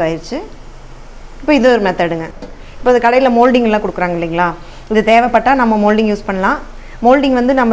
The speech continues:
செய்யும் போது என்னென்னா மாவு கொஞ்சம் அதிகமாக பிடிக்கும், கொஞ்சம் மொத்தமாக இருக்கும். அதனால் இந்த molding நான் அதிகமாக செய்யறது இல்லைங்க,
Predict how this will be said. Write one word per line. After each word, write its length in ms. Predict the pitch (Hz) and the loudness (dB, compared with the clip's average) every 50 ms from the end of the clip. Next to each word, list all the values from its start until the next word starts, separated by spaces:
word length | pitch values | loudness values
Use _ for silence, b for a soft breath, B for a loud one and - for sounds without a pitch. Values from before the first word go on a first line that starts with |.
| 226 240 | 2 2
செய்யும் 260 | 226 233 233 233 226 | 2 2 2 2 2
போது 120 | 226 233 220 | 4 4 2
என்னென்னா 280 | 208 208 208 220 254 277 247 214 208 208 | 2 0 0 0 0 0 0 0 2 2
மாவு 220 | 208 226 262 285 294 - 262 | 4 4 4 4 4 2 0
கொஞ்சம் 200 | 240 202 208 185 | 0 2 0 0
அதிகமாக 340 | 170 202 214 226 226 226 - | 0 0 2 2 2 2 0
பிடிக்கும், 340 | 208 185 185 - 196 240 330 381 - | 0 -4 -4 -4 -2 -4 -4 -2 -2
கொஞ்சம் 220 | 262 226 220 226 208 | -2 0 0 0 0
மொத்தமாக 400 | 196 185 - 240 240 247 247 226 | -2 -2 0 0 2 2 2 2
இருக்கும். 260 | 196 175 - 185 170 B B B B B B B | 0 -2 -4 -6 -6 B B B B B B B
அதனால் 260 | 202 208 220 240 262 254 | 2 2 4 4 4 2
இந்த 100 | 233 214 214 | 2 2 4
molding 280 | 226 247 269 269 254 247 226 | 4 4 4 2 0 0 0
நான் 120 | 202 190 180 | 0 0 -2
அதிகமாக 300 | 185 208 233 240 247 233 240 | 0 0 0 0 0 0 0
செய்யறது 260 | 240 196 226 220 202 202 | -2 -2 -2 -2 -2 -2
இல்லைங்க, 200 | 196 190 185 | -4 -4 -4